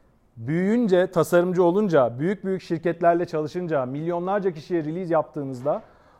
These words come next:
bunları yapıyor olacaksınız demedi. Dolayısıyla belki acıdır ama bizim için tasarım değişti. Ve bu bu kadar basit bir şey değil.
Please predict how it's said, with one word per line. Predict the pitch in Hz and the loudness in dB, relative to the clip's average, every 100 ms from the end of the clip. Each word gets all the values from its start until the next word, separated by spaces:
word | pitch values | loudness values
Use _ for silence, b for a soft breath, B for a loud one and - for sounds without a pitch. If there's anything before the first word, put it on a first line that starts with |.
| b | b
bunları | 139 180 196 254 | -2 2 4 6
yapıyor | 247 214 190 | 4 4 2
olacaksınız | 170 170 180 - 156 185 190 _ _ | 2 2 0 -2 -8 -10 -12 _ _
demedi. | 123 160 196 107 - _ _ _ _ _ _ _ _ _ - | -4 -2 -2 -6 -12 _ _ _ _ _ _ _ _ _ -2
Dolayısıyla | 151 190 202 277 240 165 | 2 4 2 2 4 8
belki | 180 - 185 | 8 6 0
acıdır | 156 190 156 | 2 2 4
ama | 208 135 175 _ _ _ _ _ | 2 -2 -10 _ _ _ _ _
bizim | 131 170 180 | -8 -6 -6
için | - 175 202 _ | -8 -16 -18 _
tasarım | - 139 131 120 143 _ _ | -12 -6 -6 -6 -12 _ _
değişti. | 113 117 104 - _ _ _ _ b b b b b b _ _ _ - | -8 -8 -8 -16 _ _ _ _ b b b b b b _ _ _ -2
Ve | 208 | 2
bu | 302 | 2
bu | 311 | 2
kadar | 277 240 180 | 4 4 4
basit | 196 220 190 | 0 0 -8
bir | |
şey | - 170 135 | 0 2 2
değil. | 135 | -6